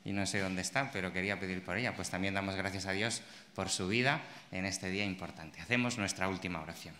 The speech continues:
Oremos. Saciados con los dones de la salvación, invocamos, Señor, tu misericordia,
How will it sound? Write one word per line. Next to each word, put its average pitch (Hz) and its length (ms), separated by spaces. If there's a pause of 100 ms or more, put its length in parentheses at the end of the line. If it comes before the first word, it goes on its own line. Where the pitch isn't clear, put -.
Oremos. 107 500 (2000)
Saciados 151 580
con 143 160
los 135 160
dones 165 320
de 151 80
la 143 140
salvación, 139 680 (300)
invocamos, 131 640
Señor, 135 380
tu 127 120
misericordia, 135 840